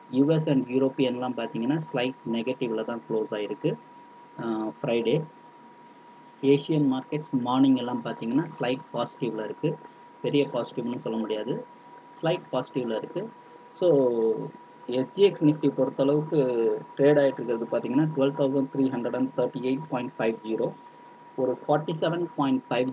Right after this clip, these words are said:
ஜீரோ ப்ளஸ்ல இருக்கு, ஃபார்ட்டி செவன் பாயிண்ட்ஸ் ப்ளஸ்ல இருக்கு. And ஹை பாத்தீங்கன்னா இப்போ வரைக்கும் ட்வெல்வ் தௌசண்ட் த்ரீ ஹண்ட்ரட் அண்ட் ஃபார்ட்டி ஃபைவ், லோ பாத்தீங்கன்னா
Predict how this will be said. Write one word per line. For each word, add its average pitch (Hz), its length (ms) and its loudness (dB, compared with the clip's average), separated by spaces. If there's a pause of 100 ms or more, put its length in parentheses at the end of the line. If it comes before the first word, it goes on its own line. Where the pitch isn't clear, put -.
ஜீரோ 135 180 6 (160)
ப்ளஸ்ல 123 380 -2
இருக்கு, 101 220 -10 (540)
ஃபார்ட்டி 131 300 -2
செவன் 139 220 2 (160)
பாயிண்ட்ஸ் 139 340 2 (920)
ப்ளஸ்ல 156 380 0
இருக்கு. - 220 -8 (680)
And 113 140 -2 (120)
ஹை 151 140 2 (160)
பாத்தீங்கன்னா 143 420 2
இப்போ 135 240 0
வரைக்கும் 139 400 2
ட்வெல்வ் 135 260 0
தௌசண்ட் 135 360 0
த்ரீ 135 200 0
ஹண்ட்ரட் 127 220 -2
அண்ட் 117 180 -6
ஃபார்ட்டி 143 400 -2
ஃபைவ், 117 220 -2 (600)
லோ 135 80 4 (140)
பாத்தீங்கன்னா 120 380 -4